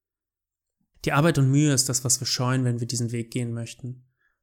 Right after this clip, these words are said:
Denn erst wird es schlimmer, wenn wir alte Dinge aus der Vergangenheit rausholen und bereinigen.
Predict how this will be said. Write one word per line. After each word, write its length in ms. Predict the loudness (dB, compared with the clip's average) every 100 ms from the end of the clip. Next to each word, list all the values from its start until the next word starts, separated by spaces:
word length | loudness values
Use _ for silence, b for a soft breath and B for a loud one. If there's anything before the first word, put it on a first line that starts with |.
| -2
Denn 300 | -2 -2 -6
erst 260 | -2 0 2
wird 100 | 0
es 100 | -2
schlimmer, 560 | -2 -2 -4 -6 -14 _
wenn 140 | -6 -2
wir 260 | -4 -4
alte 240 | -4 -4 -2
Dinge 300 | -2 0 0
aus 100 | 0
der 80 |
Vergangenheit 540 | -2 -4 -2 0 0 0
rausholen 420 | 0 0 0 -2
und 60 | -4
bereinigen. 720 | -6 -4 -2 -2 -4 -8 _